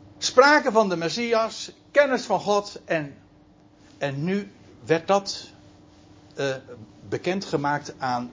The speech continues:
het Joodse volk. En dat, eh, nou ja, hij zegt dat ik zo mogelijk mijn vlees en bloed jaloers zou maken. Nou, <laughs> ik heb hier een aantal versen gewoon, eh, bijgezet als, eh, als toelichting of eigenlijk als referenties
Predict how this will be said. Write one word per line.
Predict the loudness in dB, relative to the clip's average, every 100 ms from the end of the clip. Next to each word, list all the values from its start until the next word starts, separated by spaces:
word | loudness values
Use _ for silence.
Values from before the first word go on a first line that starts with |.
| -16
het | -14 -6
Joodse | -4 -4 -8
volk. | -6 -6 -6 -10 -20 -20 -8
En | -8 -4
dat, | -4 -4 -8 -10
eh, | -10 -10 -12
nou | -6 -4
ja, | -2
hij | -2
zegt | -4 -4
dat | -2 -2
ik |
zo | -2 0
mogelijk | 2 0 2 -2 -2
mijn | -4 -6
vlees | -8 -6 -6 -6
en | -12
bloed | -4 -4 -4
jaloers | -6 -4 -4 -4 -6
zou | -10
maken. | -10 -14 -20 -20 -20 -20 -20 -20 -20 -20 -20 -20 -20 -20 -20 -20 -20 -20 -20 -2
Nou, | 6 6 6 0 -6
<laughs> | -6 -14 -6
ik | -2
heb | -2
hier | -2 -2
een |
aantal | -2 -4 -2
versen | -4 -4 -6
gewoon, | -4 -2 -2 -6 -12
eh, | -12 -14 -16 -20 -4
bijgezet | 0 0 -2 -6 -6
als, | -6 -6 -8
eh, | -10 -12 -20 -20 -20 -20 -20 -20 -20 -20 -20 -16
als | -12
toelichting | -4 0 0 -2 -6
of | -6 -6
eigenlijk | -2 -2 -2 -4
als | -6
referenties | -2 -2 0 0 0 -2 -10